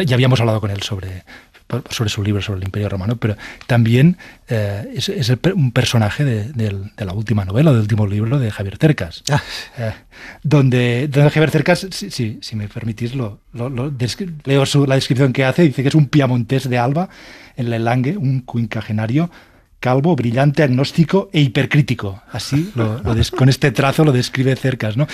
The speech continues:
Speaker 1: Y, y Cazzulo hace, hace un análisis muy lúcido sobre Francisco, pero me gustaría preguntarle qué, qué opina del nuevo Papa, de, de León catorce. ¿Cuál es, eh, su, su análisis o su,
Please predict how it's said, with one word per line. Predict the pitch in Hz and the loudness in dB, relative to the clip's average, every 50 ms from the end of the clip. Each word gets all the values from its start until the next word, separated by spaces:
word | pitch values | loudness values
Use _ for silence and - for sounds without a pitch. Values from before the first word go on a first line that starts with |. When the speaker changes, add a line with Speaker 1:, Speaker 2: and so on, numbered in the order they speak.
| - - - | -8 0 4
Speaker 1:
Y, | 196 190 214 214 170 151 | 4 4 6 6 4 2
y | 139 | 2
Cazzulo | 117 147 135 - - 175 175 190 | 2 0 -2 0 2 2 4 4
hace, | 180 160 - 180 170 - - - - - - - - | 2 2 0 -2 -2 -4 -8 -16 -16 -18 -18 -12 -10
hace | 151 - 170 | -4 0 2
un | 165 | 2
análisis | 156 147 143 147 - 156 131 | 4 2 2 0 -2 0 2
muy | 147 143 147 156 151 147 131 127 | 2 4 6 6 6 4 4 2
lúcido | 131 127 131 - - 151 147 147 | 0 -2 -2 -2 0 0 0 0
sobre | - 135 113 104 107 | -2 -2 -4 -4 -4
Francisco, | - - 107 107 - 147 143 - - 113 | -4 -4 -4 -2 0 0 0 0 0 0
pero | 123 120 | 2 2
me | 117 | 2
gustaría | 120 - 131 127 156 | 2 2 2 4 4
preguntarle | 151 175 131 131 131 120 - - 123 123 131 147 175 - - - - - - _ _ | 4 4 4 2 -2 -4 -4 -4 -4 -4 -2 -4 -6 -6 -10 -20 -20 -20 -20 _ _
qué, | - 127 117 113 110 117 117 | -4 -4 -2 -2 -4 -4 -2
qué | - 135 | -2 -4
opina | 110 - 117 113 113 107 | -2 -2 -4 -4 -4 -4
del | 101 101 98 98 | -6 -8 -10 -12
nuevo | 98 98 98 95 | -12 -12 -8 -4
Papa, | - 180 202 202 113 95 - _ _ _ | -2 -2 -2 -2 -6 -10 -14 _ _ _
de, | - 101 101 95 95 95 98 120 | -16 -14 -14 -14 -14 -14 -12 -10
de | 113 107 | -8 -6
León | 104 107 110 120 | -4 -2 -2 -2
catorce. | 107 - 107 - 156 170 - - 117 113 - | -2 -2 2 4 4 2 2 0 -8 -12 -8
¿Cuál | - 117 110 | -6 -4 -4
es, | 117 113 - - | -4 -4 -4 -4
eh, | 120 110 107 110 110 | -4 -4 -4 -6 -8
su, | 104 117 135 151 143 | -8 -8 -8 -8 -8
su | - 117 104 | -6 -6 -4
análisis | 101 107 117 127 127 113 107 104 98 | -4 -4 -4 -4 -4 -6 -6 -8 -8
o | 101 98 98 101 - - - - - - _ - | -8 -8 -10 -12 -14 -18 -20 -20 -20 -20 _ -6
su, | - 107 98 101 | -6 -4 -4 -6